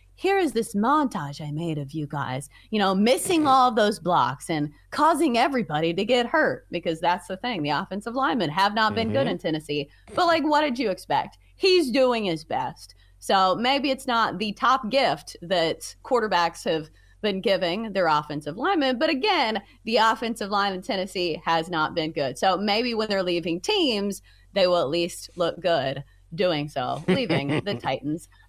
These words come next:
Speaker 1: locker room. All right, Jenks, let's get into some of these college games. Pack your bags because you're headed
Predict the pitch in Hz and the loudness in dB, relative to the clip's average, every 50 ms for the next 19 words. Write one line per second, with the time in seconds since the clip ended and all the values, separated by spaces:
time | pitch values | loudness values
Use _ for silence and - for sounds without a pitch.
0 | - 240 247 254 247 226 220 - - 160 151 143 139 127 123 127 127 131 143 - | -2 0 2 4 2 2 0 0 -2 -2 0 0 0 -2 -2 -4 -6 -6 -8 -10
1 | _ - - - - 277 349 381 311 214 202 - - 180 156 170 254 - - 285 | _ -20 -20 -2 2 4 4 4 4 2 2 0 0 0 0 0 -4 -6 -8 -10
2 | 277 - - 294 285 277 254 269 269 262 - 294 285 294 302 277 294 - - 202 | -8 -2 -2 0 0 0 -4 -4 -8 -6 -2 0 0 0 0 0 -2 -4 0 0
3 | - 294 370 320 233 202 202 147 131 143 - - - 233 254 262 - 208 214 254 | 2 2 2 0 0 -2 -2 -2 -2 -4 -6 -2 0 0 0 0 0 2 2 4
4 | 359 392 254 - 135 127 127 127 135 180 214 - - - 254 - 262 254 233 202 | 4 2 2 0 0 0 0 0 -2 -4 -6 -10 -8 -8 -4 -2 -2 -2 -2 0
5 | 208 247 359 359 226 143 151 156 160 170 202 220 | 2 2 2 2 0 0 0 0 0 -2 -2 -4